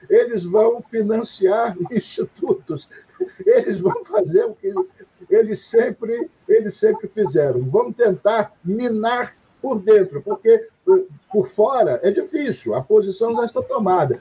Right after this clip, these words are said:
Então, eles vão pretender minar por dentro. O, o que, aliás, o que, aliás, eles estão fazendo com a Rússia,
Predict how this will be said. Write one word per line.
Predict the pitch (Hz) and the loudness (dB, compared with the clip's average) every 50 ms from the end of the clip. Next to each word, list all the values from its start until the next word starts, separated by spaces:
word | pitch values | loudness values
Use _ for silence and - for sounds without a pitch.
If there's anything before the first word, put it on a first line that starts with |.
| - _ | -4 _
Então, | 190 202 202 - 240 254 254 | -2 -2 0 0 0 0 2
eles | 262 262 220 196 | 0 -2 -2 0
vão | 233 254 247 | 0 0 0
pretender | - 233 240 240 233 214 185 175 180 233 233 | 0 0 0 0 0 -2 -2 2 2 2 2
minar | 226 247 254 226 208 196 208 233 240 - - _ _ | 2 -2 -4 -2 0 0 0 0 0 -4 -8 _ _
por | - 302 214 | -6 -6 -6
dentro. | - 220 202 196 190 - _ _ _ _ | -2 0 0 0 0 -2 _ _ _ _
O, | - 403 392 - - | 4 4 4 2 0
o | 233 | -4
que, | 226 339 381 | 0 2 2
aliás, | 349 339 330 359 - 214 539 494 - - - - _ _ _ _ _ _ | 2 4 2 2 2 4 2 2 0 -2 -8 -18 _ _ _ _ _ _
o | - 196 | -2 -2
que, | 190 - 233 | 0 -2 0
aliás, | 247 233 196 180 185 214 240 233 - - _ - | 0 2 2 2 2 2 2 0 0 -6 _ 2
eles | 208 233 247 240 | 2 2 2 0
estão | 220 - - 226 226 | -6 -6 -4 -4 -2
fazendo | - 262 - 240 175 185 208 247 269 381 370 | 0 0 0 2 2 0 0 2 2 2 0
com | - 254 285 359 | 0 -2 -4 -2
a | 359 320 | -2 -2
Rússia, | 294 - 262 190 - - - - - | -2 -2 -2 -2 -4 -2 -2 -2 -2